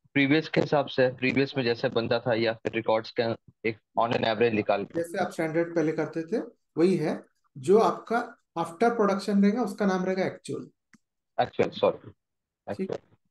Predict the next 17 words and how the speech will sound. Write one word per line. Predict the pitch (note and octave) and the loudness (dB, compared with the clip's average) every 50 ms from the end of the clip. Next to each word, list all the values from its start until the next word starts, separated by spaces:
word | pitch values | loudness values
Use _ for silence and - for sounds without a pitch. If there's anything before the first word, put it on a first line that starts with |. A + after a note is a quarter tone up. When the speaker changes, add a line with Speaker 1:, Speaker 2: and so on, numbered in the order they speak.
| _ _ _ _ _ - _ _ _ _ _ _ _ _ _ _ _ _ _ _ _ - | _ _ _ _ _ -20 _ _ _ _ _ _ _ _ _ _ _ _ _ _ _ -10
Speaker 2:
तो | E3 D3+ | -8 -2
ये, | D3+ D#3+ B2+ A2+ - - | -2 0 0 -2 0 0
तब | F#3+ F3+ F3+ G3 | 0 2 4 6
ये | A3+ A#3+ | 6 6
मैं | A3+ G#3+ A3+ A3 | 6 4 2 2
सिर्फ, | - - B3 C#4 C4+ - - _ _ _ _ G3 | 4 2 0 0 0 -4 -10 _ _ _ _ -20
ये | - - _ _ _ - F#3+ | -20 -20 _ _ _ -2 -2
आपको | F3+ F3 F3+ - G#3 | -2 -2 -2 -4 -4
सिर्फ | G3 A3 G#3 A3+ G#3 A3 | -2 0 0 0 0 0
एक | G3 G3 - - - | -2 -4 -6 -10 -10
प्रस्तावना | F#3 E3 D3+ - - - G3 F#3 F#3+ G3 G3 G3 F#3 | -10 -10 -10 -12 -8 0 2 2 6 6 8 6 6
दे | - D3+ D3 | 6 4 2
रहा | C#3+ D3 | 2 2
हूं | C#3+ C3+ D3 | -2 -2 -4
मैं, | G3+ - - - | -6 -6 -6 -4
just, | D#3+ E3 E3 E3 - - | -4 -6 -6 -8 -8 -6
अ, | F#3 G#3 G3+ - _ _ _ _ B2+ A#2 - _ _ _ _ _ _ _ _ _ _ F3 D3+ C#3 C#3 C#3 C#3 C#3 C#3 C3+ - - | -6 -6 -6 -10 _ _ _ _ -20 -20 -20 _ _ _ _ _ _ _ _ _ _ -10 -8 -6 -6 -4 -6 -6 -8 -8 -10 -12